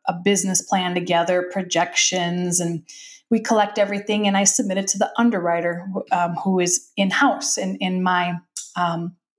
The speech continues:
corporate headquarters. We're a direct lender, so we have our license, uh, from the S B A to approve these transactions with their guarantee in-house. Um, so there are hard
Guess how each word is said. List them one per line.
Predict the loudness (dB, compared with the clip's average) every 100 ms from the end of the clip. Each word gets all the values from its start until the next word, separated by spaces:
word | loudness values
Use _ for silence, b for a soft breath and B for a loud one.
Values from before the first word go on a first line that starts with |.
| -10
corporate | -2 0 0
headquarters. | 0 -2 0 -2 0 -4 -2
We're | 0
a | 0
direct | 0 0 0 2
lender, | 4 4 2
so | -2 0 2 0 -4 B B 0
we | 2
have | 4 4
our | 2
license, | 2 4 4 2 -4 -4 -2 -2 -4 B B B _ _ -2
uh, | 0 2
from | 2 4 4
the | 2
S | 0 -2 -4
B | -2
A | -2 -2 -2
to | 0 0
approve | 0 2 2 2
these | -2 -2
transactions | 0 2 2 4 2 2 0 0 0 0
with | 4 4 2 -2
their | 2 2 2
guarantee | 2 2 2 0 0 2 2 0 0
in-house. | 0 0 0 0 2 2 2 0 -6 _ _ _ _ 0
Um, | 0 2 2
so | 2 4 2 2 -2 B B B B _ 0
there | 4 4
are | 4
hard | 2 2 2 4 2 0 -6 -10